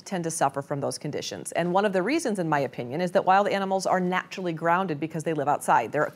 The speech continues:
in constant contact with the earth. The animals that live with us in our homes, however, don't have the benefit of regularly making contact directly with the earth, at least not, um, some of them. Uh, if you've ever heard of this term grounding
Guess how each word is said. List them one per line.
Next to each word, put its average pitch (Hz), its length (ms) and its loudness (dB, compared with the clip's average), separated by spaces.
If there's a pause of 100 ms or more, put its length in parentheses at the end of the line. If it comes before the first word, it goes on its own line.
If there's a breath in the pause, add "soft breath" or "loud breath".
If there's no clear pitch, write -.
in 180 140 -2
constant 180 560 -4
contact 147 440 -4
with 143 120 -6
the 151 160 -6
earth. - 320 -4 (680 loud breath)
The 202 160 4
animals 233 380 4
that 214 180 6
live 175 140 4
with 170 140 2
us 269 360 4
in 180 140 0
our 165 100 4
homes, 196 520 6
however, 165 540 4 (300 loud breath)
don't 277 320 4
have 170 240 0
the 160 60 -4
benefit 143 400 0
of 156 160 2
regularly 175 560 2
making 160 260 -4
contact 147 540 -2
directly 151 340 2
with 151 160 0
the - 140 0
earth, - 240 0 (120)
at 175 160 2
least 262 360 -4
not, 180 480 2
um, 156 280 2
some 196 220 0
of 131 140 0
them. - 180 -4 (560 loud breath)
Uh, 165 200 6
if 202 240 2
you've 226 320 2 (120)
ever 269 220 6
heard 302 140 4
of 214 80 2
this 180 160 0
term 180 240 0
grounding 151 580 2